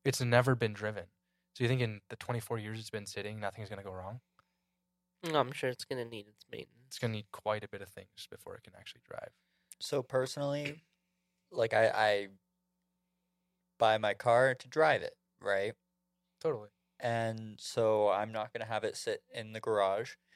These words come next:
Speaker 3: Um, that's why, like, you know, I like the YouTube channel Daily Driven Exotics because, like, they're taking cars that you shouldn't really be taking out in the snow, in the snow, and, like, doing ran-, like, daily shit with it, right?
Speaker 1: But to be fair, some of those cars that they drive,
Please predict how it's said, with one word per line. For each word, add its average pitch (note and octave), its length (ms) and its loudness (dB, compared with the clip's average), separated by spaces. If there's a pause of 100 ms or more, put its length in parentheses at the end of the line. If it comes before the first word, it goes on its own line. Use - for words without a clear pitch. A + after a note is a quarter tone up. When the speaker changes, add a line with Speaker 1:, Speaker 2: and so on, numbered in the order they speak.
(320)
Speaker 3:
Um, A2 500 0 (140)
that's A#2+ 180 2
why, B2+ 160 6
like, A2+ 320 2 (340)
you G#2 80 -10
know, F#2+ 60 -4
I F#2 100 -2
like G2 240 -2
the G#2+ 80 -8
YouTube G2 300 -10
channel F#2+ 300 -6
Daily F#2 260 0
Driven F#2 220 -4
Exotics F2+ 480 -2
because, - 320 -8
like, F#2 280 -2 (360)
they're G2 120 -4
taking G2 400 -6
cars G2 380 2
that - 160 -6
you G2+ 80 -12
shouldn't G2 340 -4
really G2+ 240 2
be G2+ 120 -8
taking G#2 460 -6
out G2+ 200 0
in A2 80 -14
the G2+ 60 -6
snow, G2+ 380 -4
in G2 220 -10
the F#2 80 -8
snow, F#2 380 -4
and, G2 100 -8
like, E2+ 240 -8
doing F#2 300 -10 (260)
ran-, G2+ 160 -2 (100)
like, G2 220 0 (540)
daily A#2 320 4
shit D3+ 260 6
with F#2 180 -10
it, F2+ 140 -4
right? G2 280 2 (180)
Speaker 1:
But C3 140 0
to D#3 80 -2
be D3 120 2
fair, A#2 260 0
some A#2+ 200 0
of B2 60 2
those B2+ 160 2
cars G#2+ 240 0
that A2+ 60 -2
they A2 140 -2
drive, G#2 480 0